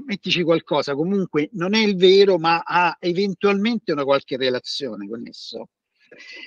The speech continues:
Eh, ci, ci interessa solo se è idealizzata.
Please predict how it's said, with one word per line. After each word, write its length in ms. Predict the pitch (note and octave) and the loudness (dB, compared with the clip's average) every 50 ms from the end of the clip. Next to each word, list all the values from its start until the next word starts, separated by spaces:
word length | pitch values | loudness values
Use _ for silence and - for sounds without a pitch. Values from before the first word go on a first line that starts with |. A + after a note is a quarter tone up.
| - - _ _ | -20 -20 _ _
Eh, 280 | _ C#3 C#3 A#2+ A2+ - | _ 4 4 4 4 2
ci, 240 | - - - G2 - - | 0 0 0 0 -2 -2
ci 160 | - - A3 | 0 0 0
interessa 440 | G#3 - - F3+ D3 B2 - - E3 | 2 2 4 4 4 2 0 -4 -2
solo 260 | - F#3 D#3+ C#3+ C#3+ | 0 2 2 2 2
se 140 | C3 - C#3 | 0 0 -2
è 20 | |
idealizzata. 800 | B2 A2+ A#2+ A2 G#2+ G#2+ G2 - - G2+ - - - _ - | -2 -2 -2 -4 -4 -6 -10 -12 -14 -14 -14 -16 -18 _ -20